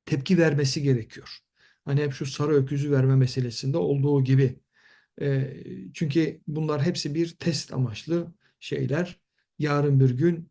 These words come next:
e, asıl iktidarın, e, gözüne batan, hedefinde olan Ankara ve özellikle İstanbul gibi belediyeler, büyük şehirler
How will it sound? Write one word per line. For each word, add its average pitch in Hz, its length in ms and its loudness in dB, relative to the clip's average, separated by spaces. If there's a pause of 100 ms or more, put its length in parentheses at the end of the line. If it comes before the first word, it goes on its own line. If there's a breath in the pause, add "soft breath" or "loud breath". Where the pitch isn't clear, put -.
e, 131 360 -2
asıl 147 380 -4
iktidarın, 135 720 -4 (100)
e, 147 80 -10 (560)
gözüne 143 540 0
batan, 131 400 0 (480)
hedefinde 147 500 2
olan 127 380 4
Ankara 151 500 0
ve 127 60 0
özellikle 160 460 2
İstanbul 143 480 0
gibi 127 220 2
belediyeler, 127 640 0
büyük 143 180 0
şehirler 143 520 -6